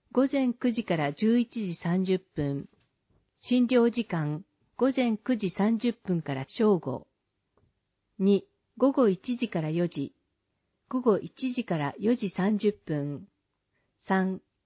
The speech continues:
午後五時三十分から八時三十分。午後六時から九時。場所、保健相談センター一階。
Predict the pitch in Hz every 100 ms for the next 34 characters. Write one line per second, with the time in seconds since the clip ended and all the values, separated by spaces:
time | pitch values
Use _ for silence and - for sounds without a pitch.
0 | _ - 262 214 175 240 208 180 208 240
1 | 233 254 - 196 185 160 143 139 165 -
2 | 240 202 165 180 196 196 190 - 151 143
3 | 143 - _ _ _ _ _ _ _ -
4 | 226 247 196 160 160 269 254 240 180 147
5 | - 190 170 147 - _ _ _ _ _
6 | _ _ _ _ _ _ _ _ _ _
7 | 185 175 202 185 - - 185 240 269 -
8 | 254 254 247 254 - 240 214 - 135 127
9 | - - _ 165 156 147